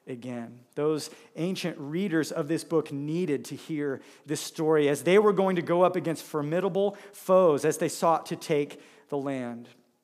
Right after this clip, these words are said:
But there's a challenge here for them as well. Would they act in faith like Abram? Would they act immediately with courage?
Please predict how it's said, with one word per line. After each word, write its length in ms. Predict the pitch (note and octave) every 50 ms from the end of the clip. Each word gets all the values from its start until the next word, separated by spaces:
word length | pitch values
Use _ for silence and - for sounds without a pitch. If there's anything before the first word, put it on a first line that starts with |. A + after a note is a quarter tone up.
| _ _ _ _ _ _ - _
But 140 | D3+ D3 -
there's 140 | F#3 E3 D#3
a 40 |
challenge 360 | D#3 - - D#3+ F3+ G3 F#3+ -
here 80 | D#3+
for 100 | - D#3
them 160 | C#3 C#3+ C#3+
as 100 | D3 B2
well. 220 | C3 E3 D#3 B2+ B2+
Would 200 | C3 F3 G3 D#3
they 160 | G3 F#3+ F#3
act 320 | - D#3 D#3+ F3 F3+ - F#3
in 180 | D#3 D#3 D#3
faith 500 | C#3 - - C3+ B2 C#3+ F3+ F#3+ - -
like 400 | - C#3+ C3 B2+ B2+ B2 - - - - _ _
Abram? 420 | - C3+ C3+ B2 D3+ F#3 G3+ F#3+ F3 _ _ _ _ _ _ _ _ _ _ _
Would 240 | _ C#3+ F3 F3 -
they 360 | F3+ F3+ F3+ F3+ F3+ F3 F3+ - - - -
act 340 | D3+ D#3 E3+ F#3+ F#3+ -
immediately 640 | F#3 E3 D3+ D3 D3 D#3+ E3+ D#3+ F#3+ G3 G3 F#3 F3 G3
with 240 | E3+ D3 C3 -
courage? 720 | - - - C3+ C3 C3+ D#3 F#3 G#3 - - - - -